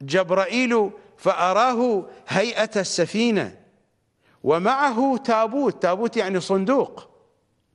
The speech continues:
تابوت صندوق في لغة العرب، وليس خاصا بالأموات مثل ما يستعمل في أيامنا هذه. التابوت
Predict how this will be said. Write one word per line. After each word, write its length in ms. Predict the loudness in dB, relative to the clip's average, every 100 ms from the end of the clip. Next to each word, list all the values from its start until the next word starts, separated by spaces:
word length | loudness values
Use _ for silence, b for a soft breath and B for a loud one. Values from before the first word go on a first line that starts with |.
| _ _ _ _ -2
تابوت 460 | -2 0 -2 -2
صندوق 600 | -10 -6 -2 0 0 0
في 160 | 0 0
لغة 260 | 2 0 -2
العرب، 400 | -4 -4 -8 -10 _ _ _ _ _ _ _ _ _ _ _ _ _ -4
وليس 340 | 0 0 0
خاصا 420 | 0 0 -2 -2
بالأموات 880 | -2 -2 -2 -2 0 -2 -2 -10 -20 -20 _ _ _ _ _ _ -14
مثل 240 | -12 -4
ما 180 | 0 0
يستعمل 640 | 0 -2 -2 -2 0 -2 -2
في 220 | -4 -2
أيامنا 680 | 0 0 0 0 0 0
هذه. 360 | -2 -6 -14 -16 _ _ b b
التابوت 600 | -6 -2 -2 -2 -2 -2